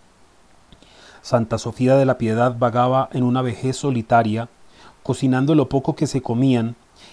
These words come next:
y casi por completo dedicada al cuidado de José Arcadio segundo. Amaranta Úrsula, heredera de ciertos encantos de Remedios, la Bella,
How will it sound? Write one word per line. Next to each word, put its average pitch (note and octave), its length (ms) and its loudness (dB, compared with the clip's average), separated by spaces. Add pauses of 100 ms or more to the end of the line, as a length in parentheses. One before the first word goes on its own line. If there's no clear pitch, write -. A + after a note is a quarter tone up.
(160)
y B2 60 -2
casi D3 300 0
por D3+ 220 -2
completo C#3 600 2
dedicada A2+ 560 0
al C#3 140 -2
cuidado B2 360 0
de C#3 120 -2
José B2 300 -8
Arcadio B2+ 380 -2
segundo. G2+ 580 -6 (920)
Amaranta A2 500 0
Úrsula, A#2+ 600 0 (340)
heredera A#2+ 500 4
de C3+ 140 0
ciertos C3+ 420 -4
encantos B2+ 500 -2
de C#3 120 2
Remedios, G#2 680 -4 (260)
la G2+ 140 2
Bella, C3 380 2